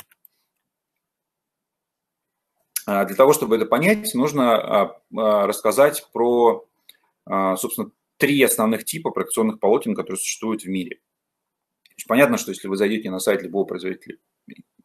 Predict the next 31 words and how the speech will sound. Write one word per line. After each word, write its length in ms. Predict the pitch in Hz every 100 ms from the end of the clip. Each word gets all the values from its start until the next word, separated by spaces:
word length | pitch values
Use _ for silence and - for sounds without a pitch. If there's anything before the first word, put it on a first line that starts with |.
| _
экранов, 500 | - 113 147 147 101
проекционных 420 | - - 101 87 -
полотен, 420 | 107 135 156 95
вы 80 | 107
увидите 220 | 113 104
там 120 | 95
огромную 460 | 101 110 123 95 82
спецификацию, 800 | - - - - 120 - - - _ _ _ _ _ -
а, 680 | 92 98 95 90 90 85
большое 380 | 82 98 107 127
количество 340 | - 85 - 82
полотен, 540 | 95 127 165 - - - _ _ _
но 80 | 107
почти 300 | 113 117 143
любой 380 | 127 117 123 104
из 100 | 90
них 180 | 135 160
можно 260 | 113 113
отнести 480 | 98 - 95 - 127
к 80 | -
одному 400 | 90 95 101 120
из 100 | 104
этих 220 | 104 -
трех 220 | - 90
типов. 300 | - 98 - _ _ _ _ _ _
Первое. 440 | - 131 107 85 - _ _ _ _ _ -
Это, 600 | 139 156 147 139 131 -
а, 720 | 98 104 101 95 95 92 90
беломатовые 600 | 82 131 120 110 107 98 92
полотна. 400 | 95 95 - -
И, 140 | 95